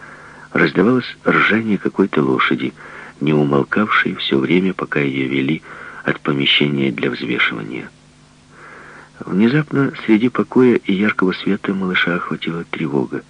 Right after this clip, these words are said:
Озлобленный, преждевременно состарившийся, он вдруг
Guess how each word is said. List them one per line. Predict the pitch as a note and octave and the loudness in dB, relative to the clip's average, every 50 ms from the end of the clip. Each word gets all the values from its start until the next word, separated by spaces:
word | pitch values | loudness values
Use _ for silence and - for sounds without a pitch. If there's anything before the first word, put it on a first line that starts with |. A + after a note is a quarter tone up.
| - - - - - - - - - - - - - - - - - - - - - - - - - | -18 -20 -20 -20 -20 -20 -20 -20 -20 -20 -20 -20 -20 -20 -20 -20 -20 -20 -20 -18 -18 -16 -16 -6 0
Озлобленный, | - D#2+ D2 D#2 F#2+ G#2 G#2 G#2+ G#2 G2+ G#2 G#2 G#2 G2+ G2+ - - - - - - - - - - | 0 2 2 4 4 4 4 4 2 0 0 0 -2 -4 -6 -8 -12 -18 -20 -20 -20 -20 -20 -18 -6
преждевременно | - - F2+ - - F2+ F2 E2 G2 F#2+ F#2 F#2 F2 F2 E2+ - | 0 2 4 4 6 4 4 6 6 6 4 4 2 0 -2 -2
состарившийся, | - F2+ E2 - - - F#2+ F#2 F#2 F2+ - - - F2 - - E2+ E2+ | 0 -2 -2 0 0 2 2 2 2 2 2 0 0 -2 -2 -2 -2 -2
он | E2+ E2 | -2 -2
вдруг | D2+ - - F#2 - - - | -2 -2 -2 -2 -2 -2 -6